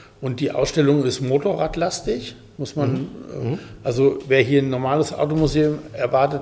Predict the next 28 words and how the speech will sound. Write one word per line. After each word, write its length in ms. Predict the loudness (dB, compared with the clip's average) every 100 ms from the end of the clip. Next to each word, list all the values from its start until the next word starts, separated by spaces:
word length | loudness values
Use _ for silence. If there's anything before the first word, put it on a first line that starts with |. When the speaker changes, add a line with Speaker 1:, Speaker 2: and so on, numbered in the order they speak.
| -6
Speaker 1:
wird 140 | -6
enttäuscht 500 | -6 -4 -2 -2 -4
sein. 360 | -6 -6 -6 -10 -12 -10
Speaker 2:
Mhm. 180 | -6 -6 -6
Speaker 1:
Die 80 | -4
ist 120 | -2
motorradlastig 840 | 2 4 4 2 2 2 0 0 -2
und 140 | -2
beschäftigt 380 | -2 0 0 0
sich 160 | -8 -4
über 180 | -2 0
da, 240 | 0 -2 -4
über 300 | -4 -2 0
das 260 | -2 -6 -4
Thema, 640 | 0 2 2 0 -2 -8 -18 -20 -20 -20 -18 -8
ähm, 560 | -4 -4 -4 -8 -10 -10
also 220 | -8 -6
umfassend 640 | -2 0 0 0 0 0
eigentlich 240 | 2 0 0
mit 140 | -2
Mobilität 920 | 0 -2 -4 -8 -8 -4 -4 -4 -10 -16 -20 -20 -20 -12
und 180 | -6 -2
angefangen, 560 | 0 -2 0 2 2 0
wo 60 |
kommt 240 | -2 -2 0
die 60 |
Mobilität 580 | 0 -2 -6 -6 -4 -2
her, 400 | 0 0 0 -4